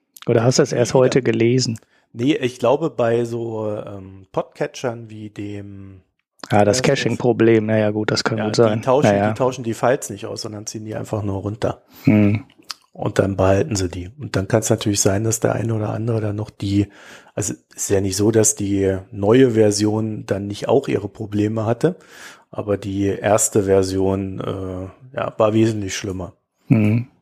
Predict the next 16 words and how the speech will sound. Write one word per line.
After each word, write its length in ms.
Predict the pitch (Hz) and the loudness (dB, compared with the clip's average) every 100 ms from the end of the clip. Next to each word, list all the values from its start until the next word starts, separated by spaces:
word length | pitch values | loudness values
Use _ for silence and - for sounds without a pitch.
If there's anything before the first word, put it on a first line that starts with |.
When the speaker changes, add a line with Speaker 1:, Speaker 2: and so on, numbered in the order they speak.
| _ _ - | _ _ -2
Speaker 2:
Also, 280 | 131 110 101 | 0 0 -2
wenn 200 | 117 117 | -4 -4
ihr 180 | 120 127 | 0 2
bei 140 | 120 107 | 4 4
der 120 | 104 | 4
Folge 280 | 110 101 95 | 4 4 2
neunundfünfzig 840 | 92 92 90 143 - - 110 - - | -2 -2 0 0 0 -4 -4 -4 -10
was 260 | - - | -8 -6
richtig 280 | - - 170 | -8 -6 -8
Schlechtes 540 | - 123 135 - 139 139 | 0 0 0 -2 0 2
hört, 260 | 135 143 | 2 2
auch 160 | - 113 | 0 -2
von 120 | 120 | 0
der 80 | 117 | 0
Audioqualität 920 | 120 120 123 - 110 110 - 110 113 | 2 0 0 0 -2 -2 -2 -2 -2
her, 220 | 117 110 | -2 -4